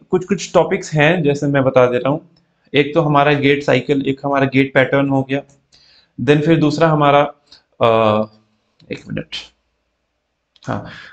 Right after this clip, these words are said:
दूसरा हमारा एक एमएमटी हो गया, int fill हो गया, अ, then फिर हमारा, अ, और तो कुछ नहीं बचा, और ये gate analysis, gate cycle।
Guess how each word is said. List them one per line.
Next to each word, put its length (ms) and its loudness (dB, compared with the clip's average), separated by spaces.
दूसरा 240 2
हमारा 340 2
एक 300 -2
एमएमटी 460 0
हो 180 4
गया, 160 0
int 220 2
fill 260 2
हो 160 6
गया, 240 -2
अ, 260 2
then 280 0
फिर 220 2
हमारा, 360 2
अ, 40 2
और 200 0
तो 80 0
कुछ 180 -2
नहीं 120 2
बचा, 240 0
और 200 2
ये 200 0
gate 280 2
analysis, 520 -2
gate 220 0
cycle। 300 -4